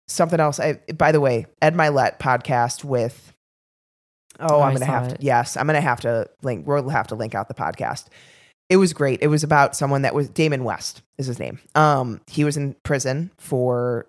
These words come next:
Speaker 1: multiple years. And when he was going to prison, he was asking everyone, like, you know, "How do you <laughs> survive prison?" Um, and they, everyone said, "Join a gang." Everyone. Like, join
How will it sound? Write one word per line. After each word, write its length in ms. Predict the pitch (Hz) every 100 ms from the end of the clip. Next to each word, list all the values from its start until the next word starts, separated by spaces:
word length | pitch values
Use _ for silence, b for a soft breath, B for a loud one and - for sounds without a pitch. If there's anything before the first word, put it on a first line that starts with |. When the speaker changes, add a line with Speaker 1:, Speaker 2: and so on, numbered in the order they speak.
| _
Speaker 1:
multiple 400 | 147 123 - 143
years. 360 | 127 110 117 135
And 140 | 117
when 100 | 127
he 80 | 117
was 100 | 117
going 200 | 151 160
to 60 |
prison, 220 | 143 127 123
he 80 |
was 80 | 107
asking 440 | - 123 135 127 113
everyone, 440 | 101 113 110 107
like, 320 | 104 98 - b b b -
you 80 | 127
know, 280 | 117 101 -
"How 180 | - 123
do 80 | 104
you 80 | 92
<laughs> 80 |
survive 280 | 131 - 185
prison?" 440 | - 135 - - - B B B
Um, 520 | 147 139 113 90 170 - _
and 160 | - 135
they, 80 | -
everyone 300 | 135 135 123
said, 220 | 120 95
"Join 160 | 127 71
a 40 |
gang." 260 | - - - _ _ _ _ -
Everyone. 340 | - 78 - _ _ 127
Like, 300 | 110 - _ _ 156
join 480 | 147 123 120 117